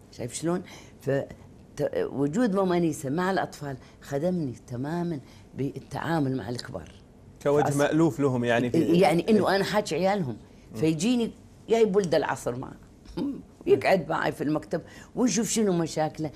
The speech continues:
Speaker 1: يعني مشاكلهم كثيرة كانت،
Speaker 2: مم.
Speaker 1: فكان نوعية التعليم عندنا شلون؟ يعني كأنه محاسبة، محاسبة، بس عقاب، عقاب، عقاب. لا.
Speaker 2: مم.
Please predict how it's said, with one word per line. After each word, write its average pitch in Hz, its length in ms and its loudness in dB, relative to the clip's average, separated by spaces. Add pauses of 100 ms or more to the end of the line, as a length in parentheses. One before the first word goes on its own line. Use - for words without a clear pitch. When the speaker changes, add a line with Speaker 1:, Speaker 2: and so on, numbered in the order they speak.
(180)
Speaker 1:
يعني 190 320 2 (360)
مشاكلهم 196 520 2
كثيرة 151 460 0
كانت، 143 440 -4 (460)
Speaker 2:
مم. 156 100 4 (640)
Speaker 1:
فكان 180 300 0 (440)
نوعية 160 600 -2
التعليم 143 460 -4
عندنا 147 300 -4
شلون؟ 151 240 -4 (320)
يعني 156 180 0
كأنه 165 540 0 (800)
محاسبة، 156 680 0
محاسبة، 139 600 -6
بس 185 280 -4 (220)
عقاب، 151 440 -4
عقاب، 117 340 -6
عقاب. 117 300 -14
لا. 196 160 -6 (340)
Speaker 2:
مم. 135 100 -10